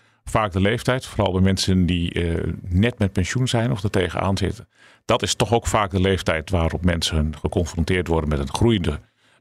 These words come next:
eh, hoeveelheid mantelzorg die ze moeten doen. Eh, soms voor de ouders, eh, als, eh, die ouders, eh, nog leven, maar ook een, eh, een partner die, eh, ja, misschien wat vaker mantelzorg heeft. Misschien zijn er kleinkinderen waarop een, eh, ja,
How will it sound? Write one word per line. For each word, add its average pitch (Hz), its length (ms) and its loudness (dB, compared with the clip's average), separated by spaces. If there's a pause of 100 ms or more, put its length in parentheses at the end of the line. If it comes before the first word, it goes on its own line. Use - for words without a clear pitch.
eh, 76 180 -2
hoeveelheid 82 520 0
mantelzorg 120 480 2
die 131 100 0
ze 120 100 2
moeten 123 220 2
doen. 139 260 2
Eh, 78 540 -2
soms 98 280 0
voor - 140 0
de 80 80 2
ouders, 143 600 0
eh, 113 240 0
als, - 380 -4
eh, 104 260 2
die 98 140 0
ouders, 101 380 -2 (480)
eh, 98 360 4
nog 101 260 4
leven, 101 360 2
maar 113 160 2
ook - 160 -2 (140)
een, 80 120 0
eh, 73 160 0
een 80 160 -2
partner 127 460 0
die, 117 320 2
eh, 107 360 2
ja, 110 100 0
misschien 95 280 0
wat 98 160 2
vaker 101 300 0
mantelzorg 92 540 0
heeft. 95 340 -2 (500)
Misschien - 280 0
zijn 80 140 2
er 73 100 0
kleinkinderen 113 720 2
waarop 107 440 0
een, 101 180 2
eh, 98 420 2
ja, 104 160 0